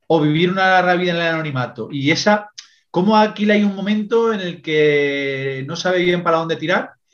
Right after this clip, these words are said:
y es la muerte de Patroclo, eh, eh, el acicate y el, lo que hace, el catalizador,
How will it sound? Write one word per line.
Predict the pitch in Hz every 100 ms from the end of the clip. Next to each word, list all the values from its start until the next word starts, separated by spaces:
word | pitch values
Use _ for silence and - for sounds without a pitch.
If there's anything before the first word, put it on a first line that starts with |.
| _ _
y | 143 175
es | 202 - -
la | 143 139 139
muerte | 180 220 - 135
de | 131
Patroclo, | 127 147 196 202 247 302 -
eh, | 139 135 143
eh, | 143 139 143 143
el |
acicate | 131 131 131 156 196 240 254 262 -
y | 147 139
el, | 135 135 135
lo | 131 131
que | 143
hace, | 170 - 190
el |
catalizador, | 156 147 135 131 131 160 262 -